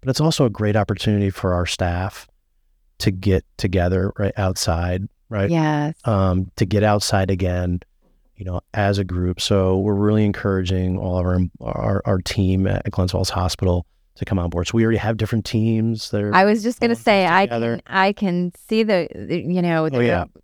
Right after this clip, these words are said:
Speaker 2: getting competitive, right?
Speaker 1: Do.
Speaker 2: We're gonna put teams
Speaker 1: Ex-,
Speaker 2: together.
Speaker 1: oh, yeah.
Speaker 2: <laughs>
Speaker 1: It's a whole thing. It's, it's, it's a fun, but again, we're being able to invite the community to it is something special too. So,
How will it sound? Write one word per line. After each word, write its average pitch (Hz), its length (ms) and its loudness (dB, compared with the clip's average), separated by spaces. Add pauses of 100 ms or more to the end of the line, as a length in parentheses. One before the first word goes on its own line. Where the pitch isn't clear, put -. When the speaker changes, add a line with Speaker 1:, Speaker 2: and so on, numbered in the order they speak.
(420)
Speaker 2:
getting 180 280 0
competitive, 175 720 -2
right? 185 240 2
Speaker 1:
Do. 131 140 -2
Speaker 2:
We're 196 80 -2
gonna 185 140 0 (100)
put - 300 -6
teams 311 400 -2
Speaker 1:
Ex-, - 100 -12
Speaker 2:
together. 262 460 0
Speaker 1:
oh, 139 140 4
yeah. 131 340 4
Speaker 2:
<laughs> 220 80 2 (160)
Speaker 1:
It's - 180 -4
a 131 80 6
whole 131 200 6
thing. 95 280 0
It's, - 220 -6
it's, 127 160 -4
it's - 260 -4
a 123 60 -2
fun, 110 240 -8
but 151 180 2 (220)
again, 156 300 4 (280)
we're - 120 -6 (300)
being 180 200 0
able 156 220 4
to 135 300 4 (120)
invite 123 320 2
the 127 80 0
community 107 480 2
to - 320 -6
it - 80 -10 (120)
is 98 160 -10
something 90 360 -2
special - 400 -4
too. 87 260 -2
So, 95 380 2